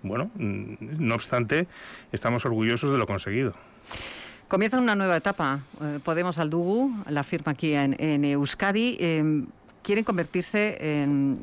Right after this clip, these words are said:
Speaker 2: en la referencia de la centralidad y tener más presencia, que la agenda vasca sea más importante y sea más destacada en el grupo en, en Madrid. ¿Qué asuntos destacaría, señor López Duralde,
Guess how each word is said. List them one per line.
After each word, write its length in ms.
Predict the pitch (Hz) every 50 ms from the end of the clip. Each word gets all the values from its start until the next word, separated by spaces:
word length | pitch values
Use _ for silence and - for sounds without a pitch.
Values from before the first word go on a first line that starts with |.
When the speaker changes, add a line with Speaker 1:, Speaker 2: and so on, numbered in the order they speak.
| - -
Speaker 2:
en 280 | - 156 147 143 143
la 80 | 143 147
referencia 600 | 151 151 - - 156 160 160 - 190 190 196 196 -
de 140 | 165 180
la 80 | 170 170
centralidad 720 | - 208 185 170 - 170 165 156 156 160 147 147 117 113 - - - - - - - -
y 80 | - 135
tener 240 | - 220 254 285 285
más 160 | 294 262 -
presencia, 440 | - 190 165 - 147 139 - - 143
que 100 | - 175
la 80 | 175
agenda 280 | 170 - 233 254 240 226
vasca 420 | 214 220 214 - - 240 247 247 - - - - - - - - - - - -
sea 260 | - - - 214 208 208
más 160 | 208 196 -
importante 480 | 196 180 190 175 - 156 143 135 -
y 20 | 143
sea 140 | - 180 170
más 160 | 180 180 -
destacada 420 | 170 160 - 175 - 156 151 147
en 80 | 143 139
el 120 | 143 147
grupo 360 | 139 151 147 135 156 147 143
en, 360 | 135 - 147 147 139 135 135 -
en 140 | - 147 139
Madrid. 260 | 131 131 127 131 135 -
¿Qué 100 | - 233
asuntos 420 | 240 - - - 269 247 - 240 185
destacaría, 640 | 185 180 - - - - 180 165 139 131 127 131
señor 400 | - - 151 143 147 139 135 139
López 220 | 139 135 - 143
Duralde, 440 | 139 143 139 131 127 127 123 127 131